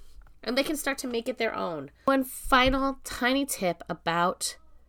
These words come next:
transitions that I would like to say is to try to minimize them. Really take a look at your schedule and see which transitions you can eliminate.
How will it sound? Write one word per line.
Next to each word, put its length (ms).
transitions 540
that 140
I 140
would 140
like 200
to 120
say 480
is 180
to 160
try 320
to 200
minimize 460
them. 320
Really 320
take 240
a 60
look 200
at 80
your 80
schedule 400
and 200
see 340
which 240
transitions 640
you 120
can 180
eliminate. 520